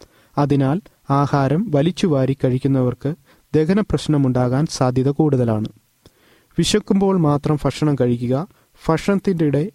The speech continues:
വെള്ളം കുടിക്കുന്നത് ദഹനത്തിന് സഹായിക്കുന്ന എൻസൈമുകളുടെ ഉൽപ്പാദനത്തെ മന്ദഗതിയിലാക്കും. ഇത് ദഹനത്തിൻ്റെ വേഗത കുറയ്ക്കും. എപ്പോഴും ഭക്ഷണശേഷം വെള്ളം കുടിക്കുന്നത് നല്ലതാണ്.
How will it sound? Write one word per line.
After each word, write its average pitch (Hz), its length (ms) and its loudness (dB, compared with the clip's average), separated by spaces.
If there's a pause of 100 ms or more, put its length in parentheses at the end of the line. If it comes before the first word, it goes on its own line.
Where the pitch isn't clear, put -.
(100)
വെള്ളം 151 320 0
കുടിക്കുന്നത് 135 640 0
ദഹനത്തിന് 139 640 -2 (360)
സഹായിക്കുന്ന 170 800 0 (480)
എൻസൈമുകളുടെ 170 760 0
ഉൽപ്പാദനത്തെ 143 680 0
മന്ദഗതിയിലാക്കും. 127 880 -2 (640)
ഇത് 135 340 -2 (140)
ദഹനത്തിൻ്റെ 143 800 -2 (160)
വേഗത 135 360 0
കുറയ്ക്കും. 139 420 -4 (640)
എപ്പോഴും 196 480 0
ഭക്ഷണശേഷം 165 880 -4 (160)
വെള്ളം 156 280 -2
കുടിക്കുന്നത് 135 540 -2
നല്ലതാണ്. 120 540 -4